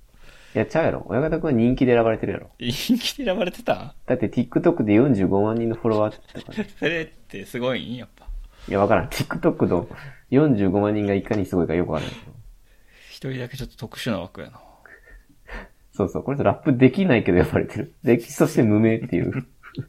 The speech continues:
Speaker 1: いや、無名じゃないんかな。
Speaker 2: いや、いや、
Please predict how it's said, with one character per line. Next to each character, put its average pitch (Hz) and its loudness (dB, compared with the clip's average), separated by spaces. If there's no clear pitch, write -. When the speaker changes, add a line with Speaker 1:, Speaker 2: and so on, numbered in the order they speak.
Speaker 1:
い 92 -2
や、 85 0
無 87 -2
名 98 2
じ 113 0
ゃ 87 -2
な 90 -4
い 123 -2
ん 143 -6
か 107 -8
な。 123 -8
Speaker 2:
い - -8
や、 - -
い 104 -14
や、 101 -10